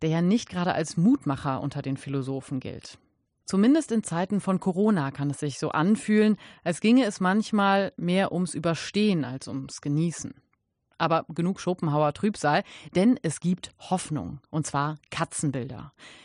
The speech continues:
Inwiefern die helfen können, das große Ganze nicht aus dem Blick zu verlieren, das erzählt Wolfram Eilenberger.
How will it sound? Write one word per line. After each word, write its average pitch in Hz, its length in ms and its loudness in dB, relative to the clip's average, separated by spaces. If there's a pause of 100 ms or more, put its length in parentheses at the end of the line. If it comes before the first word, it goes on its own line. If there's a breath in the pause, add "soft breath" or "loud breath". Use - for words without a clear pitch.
(120 loud breath)
Inwiefern 190 640 2
die 220 200 2
helfen 202 400 0
können, 151 460 0
das 139 220 -4
große 170 460 0
Ganze 185 400 0
nicht 135 220 -6
aus 143 100 -4
dem 151 160 -2
Blick 175 220 -4
zu 170 80 -2
verlieren, 156 480 2
das 143 240 -2
erzählt 139 500 -4
Wolfram 190 320 -2
Eilenberger. 131 680 -4